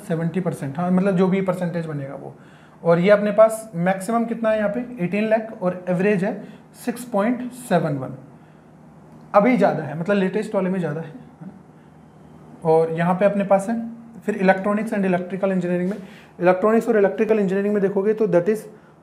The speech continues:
hundred placed out of one वन ज़ीरो। तो almost ये तो नाइंटी प्लस हो गया, है ना। तो ninety plus placement है यहाँ से और maximum अपने पास कितना है यहाँ पे, फ़ोर्टी थ्री पॉइंट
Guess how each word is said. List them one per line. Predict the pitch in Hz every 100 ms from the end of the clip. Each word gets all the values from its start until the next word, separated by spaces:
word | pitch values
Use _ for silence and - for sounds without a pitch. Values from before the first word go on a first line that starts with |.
| -
hundred | 185 190 226 233
placed | 185 147 139 - -
out | 180 185
of | 240 - - - - - _ _ _ _ -
one | 190 208
वन | 214 202
ज़ीरो। | 160 139 - - _ -
तो | 196
almost | 202 214 220 254 -
ये | 226
तो | 233 233 208
नाइंटी | 180 185 208
प्लस | 202 208 208
हो |
गया, | 170 202 - - - - - -
है | 180
ना। | 226 - - - - - -
तो | 156 156
ninety | 170 180 190 220
plus | 220 220
placement | 208 190 208 208
है | 202
यहाँ | 185
से | 185
और | 185
maximum | 180 185 185 214
अपने | 202 196
पास | 190 202
कितना | 208 - 202
है | 233
यहाँ | 180 180
पे, | 247 - - - - - - - -
फ़ोर्टी | 185 180 214
थ्री | 190 175
पॉइंट | 202 269